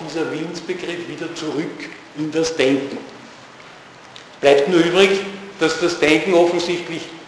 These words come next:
eine Relativierungskraft, aber keine Entscheidungskraft hat, ne? Und dass wir doch faktisch immer entschieden haben. Also müsste irgendetwas noch da sein, was diese Entscheidung tragen und leisten kann. Bleibt aber bei Stirner völlig unbestimmt und, äh, auch das Verhältnis von,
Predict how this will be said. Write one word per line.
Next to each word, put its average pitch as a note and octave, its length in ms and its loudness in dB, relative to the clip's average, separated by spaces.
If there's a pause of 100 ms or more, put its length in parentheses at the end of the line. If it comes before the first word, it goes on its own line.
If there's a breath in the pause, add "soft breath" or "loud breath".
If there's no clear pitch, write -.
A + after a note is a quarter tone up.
eine D3 220 0
Relativierungskraft, D#3 1160 0
aber D#3 120 -4
keine D#3+ 220 -4
Entscheidungskraft B2 760 -2
hat, - 600 -12
ne? E3 60 -4 (640)
Und C3 140 -10
dass C#3 100 0
wir D#3+ 100 0
doch D#3+ 220 6
faktisch - 480 0
immer D#3 160 -2
entschieden C#3+ 480 -4
haben. G#2+ 300 -4 (580 loud breath)
Also C3 160 -2
müsste D#3+ 360 0
irgendetwas E3 760 2
noch D3 260 0
da G#2+ 240 0
sein, D#3 380 0 (240)
was C#3 160 -6
diese D3 260 -6
Entscheidung C#3+ 600 -2 (260)
tragen B2+ 380 -6
und B2 140 -6
leisten - 380 -6 (100)
kann. G2+ 260 -10 (1080 loud breath)
Bleibt E3 280 8
aber G3 160 8
bei F#3 220 8
Stirner F3+ 340 2
völlig D#3+ 380 2
unbestimmt G#3+ 720 0
und, F3 320 0
äh, F3 40 -4
auch E3 440 6
das E3 100 -2
Verhältnis E3+ 540 2
von, C#3+ 180 -4